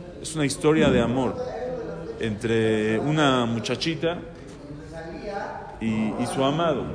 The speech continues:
O sea, la historia literal, ahí no, no, no, no dice Hashem, pero es un mashal solamente. Es un mashal, es un ejemplo a lo que la persona, el pueblo de Israel, busca a Kadosh Baruj Hu, el amado es a Kadosh Baruj Hu, y la, la muchachita que lo busca, que lo desea,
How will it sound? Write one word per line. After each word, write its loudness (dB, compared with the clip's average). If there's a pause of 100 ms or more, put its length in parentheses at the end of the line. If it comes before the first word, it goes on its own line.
O -10
sea, -4
la -2
historia 0
literal, 0
ahí -4
no, -6
no, -6
no, -6
no -2
dice 0
Hashem, 2 (480)
pero 4
es 0
un 4
mashal 6
solamente. 0 (440)
Es -6
un 2
mashal, 4
es -2
un 2
ejemplo 2 (680)
a 4
lo 4
que 6
la 4
persona, 2
el 2
pueblo 4
de 6
Israel, 6
busca 4
a 6
Kadosh 2
Baruj 2
Hu, 8
el 8
amado 6
es 2
a 4
Kadosh 4
Baruj 4
Hu, 0 (920)
y 2
la, 8
la 4
muchachita 0
que 4
lo 6
busca, 2
que 0
lo 8
desea, 6